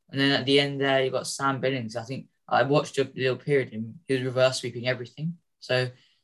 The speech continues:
it's quite interesting. And for me, the main highlights would be, um, C S K's M S Dhoni and, um, K K R at the top there with, uh, Rahane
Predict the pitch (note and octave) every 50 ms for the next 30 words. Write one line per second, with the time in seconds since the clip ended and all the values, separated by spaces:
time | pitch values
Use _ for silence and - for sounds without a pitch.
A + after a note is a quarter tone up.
0 | _ _ - - - E3 D3+ D3 D3 - - - D#3+ D#3 D#3+ E3+ - _ _ _
1 | _ _ _ - C#3+ D3+ D#3 D#3 D#3 D#3 - - E3 E3 E3+ E3+ D3 D#3+ E3 E3
2 | E3 E3 D#3 D#3+ D#3+ D#3 D#3 D#3 D3+ - - - D3 D3 _ D3+ D3+ D3 C#3+ C#3+
3 | - _ _ _ _ _ _ - B2+ C3 C3 C3 C3 C3 C3 C3 C3 B2 - -
4 | _ _ _ - - D3 D3 C3+ - - C#3+ C#3+ C3+ C#3+ C#3 C#3+ C3+ C3 - -
5 | C#3 C#3 C#3 C#3+ D3+ D#3 D#3 - _ C3 B2+ B2+ B2+ B2 A#2+ A#2+ A#2+ A#2 - _
6 | _ _ _ _ _ _ - A#2+ B2 A#2+ A#2 A#2 A#2+ A#2+ A#2+ A2+ - - _ _
7 | _ _ _ _ _ _ _ _ _ - E3 D3+ D3+ D#3+ D3 D3 C#3 C#3 B2+ B2
8 | A2+ - - C#3 A#2+ - - B2 B2 B2 A#2+ A#2+ A#2 G#2 G#2 - G#2+ A2 A2 A2
9 | A2+ - - A2+ A2+ B2 B2 B2 B2 B2 A#2 A#2 G#2+